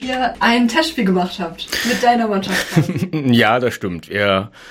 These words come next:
Speaker 2: wollten kurzfristig mit dem Nationaltrainer uns abstimmen und haben dann die Chance gehabt, uns mal mit einer Nationalmannschaft messen zu können. Wir haben uns so gut wie es ging aus der Affäre gezogen. Ähm, unser Ziel, was wir gemacht haben, haben wir auch hinbekommen. Also wir wollten auf jeden Fall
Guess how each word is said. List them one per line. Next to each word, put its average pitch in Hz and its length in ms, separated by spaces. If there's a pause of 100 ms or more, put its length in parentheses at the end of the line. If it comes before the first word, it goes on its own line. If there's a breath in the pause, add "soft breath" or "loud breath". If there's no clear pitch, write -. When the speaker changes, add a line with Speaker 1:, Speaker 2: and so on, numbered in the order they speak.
(220 loud breath)
Speaker 2:
wollten 110 300
kurzfristig 117 640
mit 104 140
dem 95 420
Nationaltrainer 95 800
uns 92 180
abstimmen 127 580
und 104 260
haben 101 320
dann 110 420 (160)
die 101 120
Chance 120 340
gehabt, 113 380
uns 120 200
mal 113 140
mit 107 200
einer 101 540
Nationalmannschaft 104 800
messen 113 260
zu - 160
können. 120 520
Wir 113 240
haben 143 220
uns 131 340 (340)
so 131 200
gut 139 260
wie 135 60
es 110 100
ging 123 220
aus 117 100
der 117 100
Affäre 104 200
gezogen. 143 680
Ähm, 104 520 (120)
unser 104 280
Ziel, 139 260
was 120 160
wir 117 80
gemacht 107 340
haben, 123 220
haben 110 100
wir 104 100
auch 95 120
hinbekommen. 117 440
Also 101 100
wir 95 80
wollten 113 180
auf 104 80
jeden 110 140
Fall 107 160